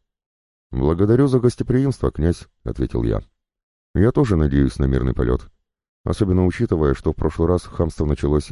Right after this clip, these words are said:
не с нашей стороны». Тишина. Космопехи напряглись, едва заметно, но я уловил движение. Офицеры замерли.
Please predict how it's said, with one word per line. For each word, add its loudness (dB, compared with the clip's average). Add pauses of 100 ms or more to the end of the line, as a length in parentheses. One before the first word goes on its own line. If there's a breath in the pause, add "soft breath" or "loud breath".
не -2
с -8
нашей -2
стороны». -8 (760)
Тишина. -2 (360)
Космопехи -2
напряглись, -2 (120)
едва 0
заметно, -2
но -2
я 2
уловил 0
движение. -4 (480)
Офицеры 0
замерли. 0